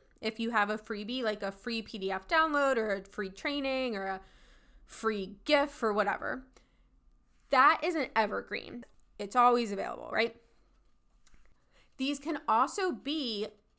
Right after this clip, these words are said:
paid offers. There can be evergreen courses that are always available on your website, you know, those D I Y courses or those downloaded things that don't have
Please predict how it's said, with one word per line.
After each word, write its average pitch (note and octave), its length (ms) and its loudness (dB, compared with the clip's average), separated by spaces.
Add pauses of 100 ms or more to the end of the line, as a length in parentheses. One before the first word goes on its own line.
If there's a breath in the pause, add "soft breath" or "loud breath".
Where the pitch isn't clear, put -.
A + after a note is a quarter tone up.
(160)
paid A#3 580 -2
offers. - 640 -6 (360 soft breath)
There A3+ 180 2
can A#3 200 -4
be G3+ 240 -6
evergreen A3 560 0
courses E4+ 600 0
that B3+ 180 2
are A#3+ 120 0
always A3+ 380 2
available G3+ 560 -2
on G3+ 200 -4
your G3 140 -8
website, G3 640 -4 (280 loud breath)
you G#3+ 80 -6
know, G3 180 0
those F#3+ 260 -4
D B3 240 0
I A#3 180 4
Y A3 240 4
courses G#3 640 -4
or F#3+ 140 -6
those F#3 240 -6
downloaded G#3 720 -2
things G3 320 -4
that F#3+ 260 -8
don't B3+ 300 2
have B3+ 840 2